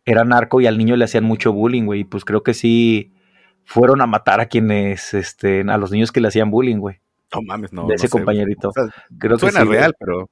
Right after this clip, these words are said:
Speaker 2: suena que puede pasar aquí en Latinoamérica.
Speaker 1: Sí, güey, su-, suena que es muy
Speaker 2: <laughs>
Speaker 1: factible aquí en Latinoamérica, más en México, ¿no?
Speaker 2: Pero
Speaker 1: Pero
Speaker 2: no, no,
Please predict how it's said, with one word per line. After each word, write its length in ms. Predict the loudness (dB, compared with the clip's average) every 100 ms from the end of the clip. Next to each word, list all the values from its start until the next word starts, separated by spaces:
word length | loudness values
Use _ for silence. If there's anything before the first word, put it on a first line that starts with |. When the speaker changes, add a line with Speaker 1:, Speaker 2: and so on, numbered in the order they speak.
| -10
Speaker 2:
suena 140 | -8
que 80 | -2
puede 200 | 0 0
pasar 340 | 0 -4 -4
aquí 160 | -6 -8
en 60 | -8
Latinoamérica. 460 | -4 -4 0 2 4
Speaker 1:
Sí, 80 |
güey, 180 | 6 4
su-, 160 | 4 4
suena 280 | 4 4 6
que 80 |
es 60 | 4
muy 100 | 4
Speaker 2:
<laughs> 300 | 4 4 6
Speaker 1:
factible 80 | 6
aquí 160 | 4 4
en 60 |
Latinoamérica, 600 | 4 2 2 4 4 4
más 160 | 4 2
en 80 | 2
México, 340 | 2 0 -2 -2
¿no? 240 | -2 -2 -8 -16 -18 -12 2
Speaker 2:
Pero 120 | 6
Speaker 1:
Pero 260 | 6 8
Speaker 2:
no, 320 | 8 8 6 4
no, 140 | -2